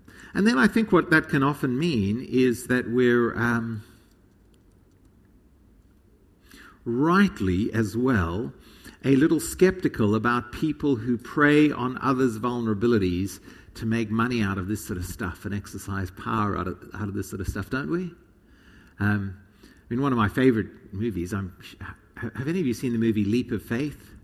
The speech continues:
Steve Martin? Oh, really? Oh, goodness me. Okay, I don't know whether I should recommend it or not. Really, no one here, apart from me, has seen the movie Leap of Faith with Steve Martin.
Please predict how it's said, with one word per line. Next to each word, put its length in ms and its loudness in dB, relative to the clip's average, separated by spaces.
Steve 380 -4
Martin? 460 -4
Oh, 220 -4
really? 600 4
Oh, 380 -4
goodness 440 -2
me. 360 -6
Okay, 360 4
I 80 6
don't 120 4
know 80 4
whether 220 6
I 80 4
should 160 -2
recommend 480 2
it 80 4
or 80 0
not. 240 -4
Really, 240 8
no 220 8
one 160 8
here, 440 8
apart 360 4
from 160 0
me, 160 8
has 160 6
seen 160 4
the 80 4
movie 260 6
Leap 240 6
of 100 0
Faith 280 2
with 120 2
Steve 240 2
Martin. 480 -2